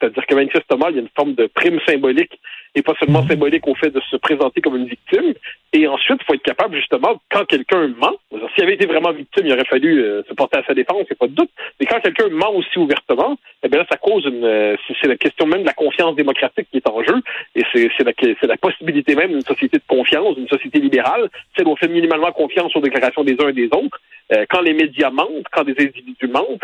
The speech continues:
Speaker 1: quand ils fabriquent des fausses nouvelles, euh, ben c'est, c'est, c'est, en fait, c'est la confiance démocratique qui est fragilisée.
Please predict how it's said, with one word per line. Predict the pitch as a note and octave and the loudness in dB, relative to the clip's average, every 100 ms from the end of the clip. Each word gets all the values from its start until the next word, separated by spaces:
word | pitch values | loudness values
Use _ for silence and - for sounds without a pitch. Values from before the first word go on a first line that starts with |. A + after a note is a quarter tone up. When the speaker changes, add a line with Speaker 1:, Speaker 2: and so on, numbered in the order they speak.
| - | -2
Speaker 1:
quand | D#3+ | 0
ils | C#3 | 0
fabriquent | C#3+ E3+ C#3+ | 0 0 0
des | B2+ | 0
fausses | D#3+ D3 | 2 0
nouvelles, | C#3+ B2+ G3+ B3+ - - _ D3+ D3 - | 0 0 0 -2 -8 -14 _ -20 -6 0
euh, | B2 A#2 A2 G#2+ G#2 - | 2 2 2 0 -2 -2
ben | A2 - | 0 0
c'est, | A#2 - | -2 -2
c'est, | - | 0
c'est, | C3 | 0
en | - | 0
fait, | E3 | 0
c'est | - | 0
la | C3+ | 0
confiance | C3 C#3+ D#3 C3+ | -2 0 0 0
démocratique | C3+ A#2+ A#2 - - | 0 0 -4 -6 -8
qui | B2+ | -6
est | |
fragilisée. | B2 A2+ A2+ G#2+ A#2 | -4 -4 -8 -12 -12